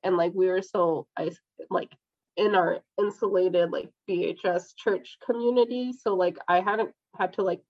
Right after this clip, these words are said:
relate to people who are different from me. And even, like, our church is pretty, m-, I mean, it touts itself as being really multicultural and things, but, like, I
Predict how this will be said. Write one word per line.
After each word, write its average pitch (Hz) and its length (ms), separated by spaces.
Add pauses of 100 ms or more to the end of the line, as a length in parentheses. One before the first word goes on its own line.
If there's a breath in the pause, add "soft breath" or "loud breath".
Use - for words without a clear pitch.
(120)
relate 185 400
to 208 80
people 185 460
who 180 140
are - 120
different 220 460 (160)
from 240 160
me. 240 300 (500)
And 180 580
even, 262 320
like, 220 240 (220)
our 185 140
church - 640 (220)
is 180 180
pretty, 185 260
m-, 180 480 (180)
I 175 140
mean, 175 160
it 170 100
touts - 500
itself 185 460
as 196 140
being 190 220
really 180 420
multicultural 214 1160
and 202 140
things, 185 380
but, 190 140
like, 180 180 (960)
I 214 520